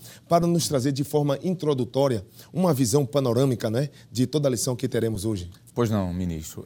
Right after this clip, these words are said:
Speaker 2: É, essa lição vai mostrar de forma muito clara a intervenção de Jesus em relação aos elementos que estão na natureza.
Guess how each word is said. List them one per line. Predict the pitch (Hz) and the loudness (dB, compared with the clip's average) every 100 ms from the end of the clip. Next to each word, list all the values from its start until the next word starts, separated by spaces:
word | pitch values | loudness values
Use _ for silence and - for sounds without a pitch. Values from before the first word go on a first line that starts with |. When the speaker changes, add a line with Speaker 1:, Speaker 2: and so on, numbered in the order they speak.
| - | -8
Speaker 2:
É, | 101 95 87 - | -4 -4 -6 -8
essa | 117 113 | -6 -4
lição | 170 151 160 170 | -2 -2 -2 -2
vai | 143 131 135 120 - - | 0 0 0 -4 -10 -10
mostrar | - 104 - 110 123 107 | -6 -6 -6 -4 -4 -6
de | |
forma | 104 117 107 | -8 -4 -2
muito | 135 - | -4 -8
clara | - 98 107 117 101 _ _ _ _ | -6 -2 -2 -2 -6 _ _ _ _
a | 107 | 0
intervenção | 117 107 147 147 131 131 - 143 151 | 0 2 2 2 0 -2 -2 -4 -6
de | 131 | -4
Jesus | 113 104 95 107 127 - - _ _ _ 110 | -4 -4 -4 -8 -10 -14 -16 _ _ _ -6
em | |
relação | 110 120 123 110 - 110 120 123 | 0 0 0 -4 -6 -6 -8 -6
aos | 113 120 127 131 - - | -4 -4 -6 -8 -12 -4
elementos | 139 131 127 147 139 - _ | -2 0 0 -4 -8 -16 _
que | 160 143 - | -8 -8 -8
estão | 139 - 151 | -14 -10 -8
na | 160 | -4
natureza. | 156 156 143 98 80 80 - | -4 -4 -2 -2 -4 -8 -16